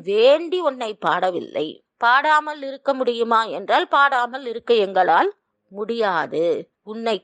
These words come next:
காணாமலும் உன் கீர்த்தியை பாடாமலும் உனக்கு கைங்கரியம் செய்யாமலும் ஒரு பொழுதும் ஒரு நாளும் உயிர் வாழ முடியாத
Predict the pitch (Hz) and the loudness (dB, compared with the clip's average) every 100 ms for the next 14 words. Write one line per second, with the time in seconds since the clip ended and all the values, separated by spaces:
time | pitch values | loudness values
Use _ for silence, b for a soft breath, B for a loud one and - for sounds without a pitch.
0 | - 175 180 220 214 185 139 165 226 370 | 0 2 4 2 0 -4 -6 -8 -10 -14
1 | _ _ _ _ _ _ _ 202 233 - | _ _ _ _ _ _ _ -4 -4 -6
2 | 254 285 285 254 247 - 180 180 170 139 | -8 -8 -4 -2 -2 0 2 4 2 0
3 | 107 117 262 - _ 185 233 262 - 339 | -4 -6 -8 -14 _ -6 -2 -2 -4 -8
4 | - 220 254 294 254 240 202 190 196 226 | -2 -2 0 -2 0 -4 -4 -6 -2 2
5 | 226 202 160 175 359 _ 165 185 220 277 | 2 2 -2 -4 -6 _ _ 0 0 2
6 | 262 220 190 190 269 254 196 220 247 233 | 2 2 0 -4 -6 -4 -2 0 -2 -2
7 | 196 156 208 262 202 202 262 277 262 226 | 0 0 -2 -4 -8 -4 -4 -2 -2 0
8 | 202 208 262 208 202 233 226 196 196 247 | -2 0 -4 -6 -8 -4 -2 0 2 0